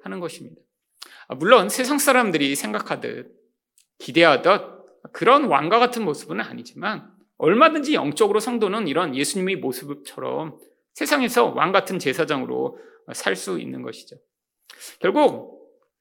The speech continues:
이 땅에서의 이런 모든 과정들이 지나면, 아, 나중에 하나님 나라가 이루어지고 예수님이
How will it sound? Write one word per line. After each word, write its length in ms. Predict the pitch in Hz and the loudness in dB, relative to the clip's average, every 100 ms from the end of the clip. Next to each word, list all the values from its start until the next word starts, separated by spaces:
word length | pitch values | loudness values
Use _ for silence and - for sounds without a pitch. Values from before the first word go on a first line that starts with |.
| _ _ | _ _
이 120 | 165 | 0
땅에서의 580 | 285 302 269 233 254 208 | 2 4 6 6 6 4
이런 400 | 151 175 208 151 | 4 4 2 -2
모든 340 | 143 175 247 | 2 2 2
과정들이 520 | 240 - 170 165 147 147 | -2 -4 -4 -2 -4 -6
지나면, 720 | 156 156 135 113 117 135 - _ _ _ _ - _ | -6 -6 -6 -10 -16 -20 -20 _ _ _ _ -20 _
아, 80 | 156 | 0
나중에 640 | 156 190 269 233 - - - - | 2 4 4 4 2 -6 -20 -8
하나님 360 | 165 330 381 | 0 2 4
나라가 280 | 320 254 247 | 4 4 4
이루어지고 580 | 170 156 160 143 156 190 | 2 2 0 0 -2 -2
예수님이 840 | 135 - 151 135 139 185 143 - | -4 -6 -6 -6 -6 -6 -10 -16